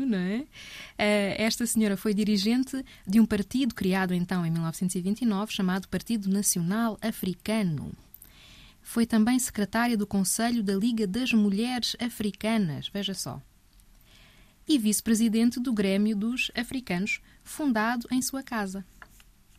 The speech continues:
Muito mais haverá por descobrir, eh, acerca das atividades destas mulheres. Mas vou falar só mais de uma, esta de São Tomé, professora Maria Dias Dalva Teixeira,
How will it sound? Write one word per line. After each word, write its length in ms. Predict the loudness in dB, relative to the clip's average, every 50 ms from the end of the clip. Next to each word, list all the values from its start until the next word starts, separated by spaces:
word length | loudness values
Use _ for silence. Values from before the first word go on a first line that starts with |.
| -20 -20 -20 -20 -20 -20 -20 -20 -20 -20 -20 -20 -20 -20 -20 -20 -20 -20 -20 -16 0
Muito 360 | 4 6 6 6 6 6 6
mais 600 | 6 6 6 4 2 2 2 0 0 0 -2 -4 -6 -14 -20 -20 -8 -2
haverá 500 | -2 0 0 2 2 2 4 4 4 2
por 240 | 0 -2 -2 -2 -2
descobrir, 800 | -2 -2 -4 -4 -2 -2 -2 0 0 2 2 2 2 0 -2 -2 -6 -6 -6
eh, 220 | -4 -4 -2 -2 -2
acerca 420 | -2 -2 0 0 0 0 0 0
das 140 | 0 2 2
atividades 580 | 0 0 0 0 0 0 0 0 0 0 0 0
destas 280 | 0 -2 -2 -2 -2
mulheres. 500 | -2 -2 -2 -4 -8 -8 -8 -8 -8 -10 -12 -20 -20 -20 -20 _ -20 -20 -20 -20 -20 -20 -20 -20 -20 -10 0
Mas 180 | 4 6 6 6
vou 100 | 4 2
falar 280 | 2 2 4 4 4 4
só 120 | 4 4
mais 240 | 4 4 4 4 2
de 80 | 4
uma, 220 | 4 4 4 2 0 -6 -16 -20 -20 -20 -20 -6 0
esta 300 | 0 0 2 0 0 0
de 40 | 2
São 160 | 2 4 2
Tomé, 460 | 2 2 0 0 2 0 -2 -4 -8 -10 -18 -20 -20 -20 -20 -20 -20 -20 -20 -20 -10 -4
professora 640 | -4 -4 -2 -2 -2 -2 0 0 0 0 0 -2 -2 0
Maria 580 | 2 2 4 4 2 2 2 0 -2 -4 -6 -10 -16 -10 -6
Dias 520 | -2 0 4 4 4 4 4 2 0 0
Dalva 400 | 0 2 2 2 2 2 0 -2
Teixeira, 840 | -2 0 -2 0 0 2 0 0 0 -2 -2 -2 -2 -2 -4 -8